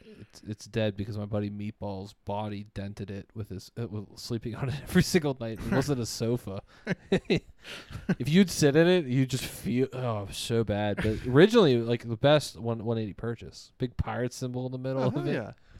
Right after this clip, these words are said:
Speaker 1: Yeah.
Speaker 2: Back in the, back, I, it's funny. I, I used to have a lot more Pirates stuff whenever they,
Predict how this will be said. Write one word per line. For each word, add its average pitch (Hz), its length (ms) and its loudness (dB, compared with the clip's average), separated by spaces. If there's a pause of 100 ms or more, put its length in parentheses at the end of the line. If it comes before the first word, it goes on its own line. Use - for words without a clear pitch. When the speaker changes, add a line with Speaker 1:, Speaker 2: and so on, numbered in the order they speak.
(160)
Speaker 1:
Yeah. - 200 -10 (280)
Speaker 2:
Back 151 240 -6
in 147 80 -6
the, 123 280 -4
back, 127 260 -8
I, 139 160 -6 (340)
it's - 100 -20
funny. 143 400 0
I, 147 40 0
I - 20 2
used 175 240 0
to 127 180 -2 (140)
have 113 200 -2
a 110 40 -2
lot 107 180 -4
more 104 140 -6
Pirates 107 420 -6
stuff 107 340 -8
whenever 107 340 -6
they, 123 300 -10